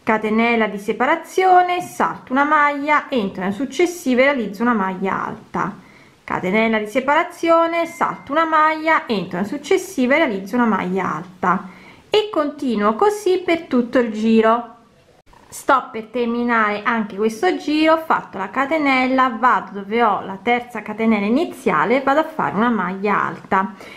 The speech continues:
Benissimo, questo è il nostro, eh, la nostra base. Adesso il giro che andremo a fare è il giro che andremo sempre a ripetere e si realizza in questa maniera. Andiamo a fare tre catenelle che sono sta prima maglia alta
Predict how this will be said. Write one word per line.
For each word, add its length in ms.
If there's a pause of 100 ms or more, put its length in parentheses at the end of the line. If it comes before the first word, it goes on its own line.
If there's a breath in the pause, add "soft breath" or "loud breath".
(140 loud breath)
Benissimo, 720 (220 loud breath)
questo 400
è 80
il 240
nostro, 440
eh, 340
la 160
nostra 320
base. 600
Adesso 520
il 120
giro 200
che 60
andremo 240
a 100
fare 240
è 40
il 80
giro 200
che 80
andremo 280
sempre 540
a 260
ripetere 680
e 80
si 160
realizza 400
in 100
questa 340
maniera. 520 (280 loud breath)
Andiamo 360
a 60
fare 760
tre 240
catenelle 640
che 100
sono 280
sta 200
prima 380
maglia 480
alta 640